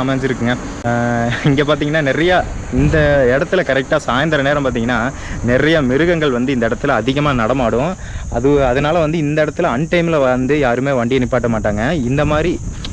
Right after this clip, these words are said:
டே டைம்ல வந்து இங்க அதிகமா வருவாங்க. அது மட்டும் இல்ல, இந்த இடத்துல பாத்தீங்கன்னா, அதிகமான குரங்குகள் வந்து உலாவிட்டு இருக்குங்க.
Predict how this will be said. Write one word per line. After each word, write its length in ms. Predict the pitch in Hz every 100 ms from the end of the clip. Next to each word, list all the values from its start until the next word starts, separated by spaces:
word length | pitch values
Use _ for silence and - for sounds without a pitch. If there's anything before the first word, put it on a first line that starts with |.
| -
டே 140 | 139
டைம்ல 300 | 175 170 156
வந்து 240 | 135 135 156
இங்க 160 | 131
அதிகமா 280 | 110 123 135
வருவாங்க. 520 | 117 123 110 107 - - - - -
அது 140 | 127
மட்டும் 240 | 165 165 175
இல்ல, 120 | 156
இந்த 160 | 160 139
இடத்துல 180 | 143 151
பாத்தீங்கன்னா, 340 | 135 135 139
அதிகமான 380 | 151 127 135 143
குரங்குகள் 480 | 135 127 170 165 151
வந்து 560 | 127 127 147 131 113 107
உலாவிட்டு 260 | 123 123 120
இருக்குங்க. 300 | 104 107